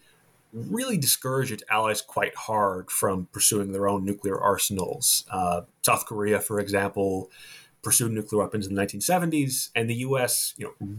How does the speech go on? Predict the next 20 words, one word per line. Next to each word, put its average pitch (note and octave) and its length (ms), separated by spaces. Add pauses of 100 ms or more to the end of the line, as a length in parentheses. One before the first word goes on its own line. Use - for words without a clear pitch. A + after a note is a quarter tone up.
really D#3+ 460
went, G#2 400 (100)
came A2+ 280
down A2 240
on G#2 100
it - 180
quite - 300
hard G2 580
to F#2+ 400 (440)
try G#2+ 260
and G#2 100
dissuade G2 280
it G2 80
from G#2 160
doing G#2 280
so. - 440
And G2 100
so, - 240 (260)
you A3 80
know, - 140